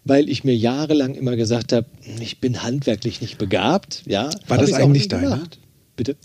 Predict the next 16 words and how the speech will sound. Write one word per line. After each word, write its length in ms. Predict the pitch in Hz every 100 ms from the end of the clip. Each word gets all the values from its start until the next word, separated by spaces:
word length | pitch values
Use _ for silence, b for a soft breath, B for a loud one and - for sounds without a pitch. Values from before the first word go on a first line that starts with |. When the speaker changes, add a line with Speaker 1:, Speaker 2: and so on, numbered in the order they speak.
| -
Speaker 2:
War 100 | 120
das 200 | 151 170
deine? 340 | - 92 98 131 _ _ _ - B B B -
Hast 220 | 135 -
du 40 |
dir 140 | 156 147
das 180 | 143 -
von 220 | 123 113
Kind, 320 | - 190 -
also 160 | 143 135
bist 240 | 202 -
du 60 | -
auf 160 | 170
diese 240 | 127 101 87
Welt 180 | 120 -
gekommen 460 | 202 - 180 190